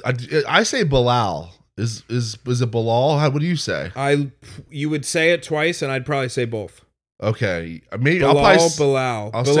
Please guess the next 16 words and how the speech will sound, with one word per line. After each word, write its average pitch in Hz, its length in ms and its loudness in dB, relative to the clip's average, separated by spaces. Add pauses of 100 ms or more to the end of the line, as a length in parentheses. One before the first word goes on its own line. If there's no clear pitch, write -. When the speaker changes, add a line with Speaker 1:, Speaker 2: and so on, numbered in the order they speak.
Speaker 2:
Bilal, 120 300 0 (380)
Bilal. 120 420 -6 (720)
Speaker 1:
I 143 140 6
l-, 170 260 2
that 131 320 4
he 208 140 4
was 214 260 2
one 147 480 6
that 120 240 2
it 120 60 2
was 123 160 0
fun 139 220 0
listening 123 260 -4
to 98 80 -6
his 104 200 -2
shit - 360 -8